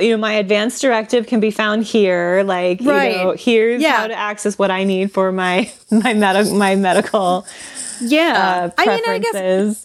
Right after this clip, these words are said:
Speaker 2: don't we all really need to know that? Here's, here's the health network that I'm a part of. Don't take me to
Speaker 1: Yeah.
Speaker 2: this hospital. Take me to this other hospital.
Speaker 1: Right.
Speaker 2: Um,
Speaker 1: I do think about that a lot, actually,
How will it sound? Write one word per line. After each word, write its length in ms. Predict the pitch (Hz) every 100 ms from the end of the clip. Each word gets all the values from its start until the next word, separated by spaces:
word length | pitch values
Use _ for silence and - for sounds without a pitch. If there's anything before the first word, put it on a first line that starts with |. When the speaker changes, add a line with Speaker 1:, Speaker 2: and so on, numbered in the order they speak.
| _
Speaker 2:
don't 200 | 415 427
we 100 | 427
all 180 | 311 302
really 340 | 311 311 311 294
need 240 | 285 294
to 100 | 330
know 220 | 254 269
that? 240 | 285 285 220
Here's, 420 | 214 214 202 -
here's 280 | 196 202 185
the 320 | 196 185 196
health 420 | 196 175 202 196 - - -
network 400 | 220 202 202 202
that 160 | 208 190
I'm 180 | 180 196
a 40 |
part 320 | - 196 190
of. 440 | 185 190 190 190 - -
Don't 240 | 240 320
take 180 | 466 453
me 120 | 381 220
to 40 |
Speaker 1:
Yeah. 40 | 214
Speaker 2:
this 180 | 226 247
hospital. 640 | 240 285 233 247 226 233
Take 260 | - 220 233
me 100 | 214
to 100 | 214
this 220 | 240 -
other 200 | 214 240
hospital. 500 | 233 233 247 254 262
Speaker 1:
Right. 800 | 302 403 494 330 240 214 190 180 - -
Speaker 2:
Um, 80 | 214
Speaker 1:
I 280 | 202 190 233
do 160 | 262
think 160 | 233 190
about 220 | 170 165
that 180 | 160 151
a 60 |
lot, 220 | 156 147 143
actually, 720 | 139 - - 143 139 143